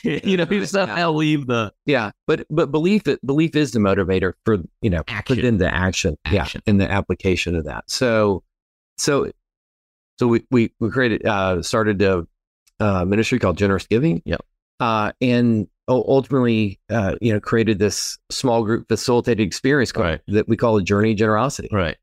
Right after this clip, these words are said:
Speaker 2: And it's just where we just seen the Holy Spirit, um, just, you know, transform hearts,
Speaker 1: Right.
Speaker 2: you know, and, and so, and it's a, uh, but it's not lecture,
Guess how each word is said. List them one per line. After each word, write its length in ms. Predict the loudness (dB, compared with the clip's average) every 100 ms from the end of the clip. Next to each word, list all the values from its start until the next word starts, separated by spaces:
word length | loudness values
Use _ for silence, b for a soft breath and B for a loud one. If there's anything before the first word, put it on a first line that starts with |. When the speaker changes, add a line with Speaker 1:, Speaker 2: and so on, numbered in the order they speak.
| _ _ _ -2
Speaker 2:
And 300 | 0 0 0
it's 140 | -2
just 240 | 0 -2 0
where 400 | 2 2 0 -4 -2
we 180 | 0 2
just 200 | 0 0
seen 180 | 0 0
the 80 |
Holy 240 | 2 2 0
Spirit, 480 | 0 0 0 0 -4 _ _ _ -4
um, 540 | -2 -2 -2 -4 -6 -6 0
just, 240 | 0 -2 _ _ _ _ -12 -2
you 120 | 0
know, 80 | 0
transform 560 | 0 0 2 0 0 0
hearts, 420 | -2 -4 -10 -12 _ -2
Speaker 1:
Right. 140 | -2
Speaker 2:
you 60 | 0
know, 120 | 0
and, 240 | 0 -2 -4
and 140 | -6
so, 380 | 0 0 0 -4 -4
and 100 | -2
it's 240 | -2 0
a, 340 | 0 0 -2 -4
uh, 220 | -2 -2 -2
but 120 | -4
it's 120 | -2
not 160 | -2 0
lecture, 600 | -2 -2 0 0 0